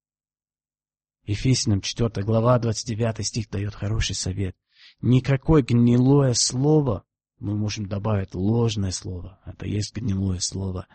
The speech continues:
да не исходит из уст ваших, а только доброе для назидания в вере, дабы оно доста-, а, доставляло благодать слушающим.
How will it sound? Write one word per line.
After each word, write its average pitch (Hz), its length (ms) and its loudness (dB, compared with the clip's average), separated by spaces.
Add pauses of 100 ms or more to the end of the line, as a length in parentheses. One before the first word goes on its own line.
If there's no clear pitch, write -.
(360)
да 117 180 2
не 127 180 8
исходит 135 480 2
из 131 240 -4
уст 135 300 -2
ваших, 117 440 -4 (460)
а 139 120 2
только 143 320 2
доброе 120 680 2 (400)
для 123 160 2
назидания 120 680 4
в 104 40 -4
вере, 113 520 -2 (440)
дабы 113 400 0
оно 139 520 2 (380)
доста-, 131 760 -2
а, 113 160 -4
доставляло 113 880 -2 (200)
благодать 107 800 -4
слушающим. 113 920 -6